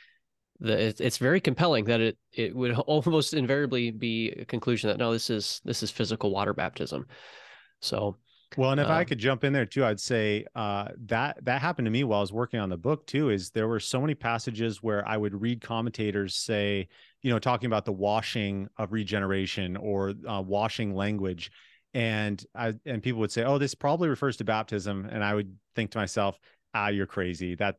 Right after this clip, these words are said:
Speaker 2: doesn't refer to baptism." And then I would just go on. But then you spend so much time with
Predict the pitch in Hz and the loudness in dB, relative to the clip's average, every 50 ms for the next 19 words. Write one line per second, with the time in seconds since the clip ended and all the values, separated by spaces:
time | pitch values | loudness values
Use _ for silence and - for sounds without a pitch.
0 | _ _ - 110 95 85 92 95 90 85 - 98 90 85 82 90 87 90 - 98 | _ _ -2 -2 -2 -2 -2 -4 -4 -4 -4 -4 -2 -2 -2 -2 -2 -4 -4 -4
1 | 90 87 95 98 110 113 117 113 110 110 113 110 104 104 - - 117 101 107 120 | -4 -4 -4 -4 -2 0 2 2 2 2 0 0 -2 -4 -4 -2 0 2 2 2
2 | 110 95 - - - - - _ - 123 113 156 151 131 127 127 123 110 104 - | 0 -2 -4 -10 -20 -20 -8 _ -2 0 2 2 2 2 2 0 -2 -2 -4 -2
3 | - - 143 131 123 113 101 - - 123 127 135 123 - - - 120 110 117 127 | -2 0 0 2 2 0 0 -2 -2 0 0 0 -2 -4 -6 -6 -2 -2 0 0
4 | 120 110 101 | 0 -2 -2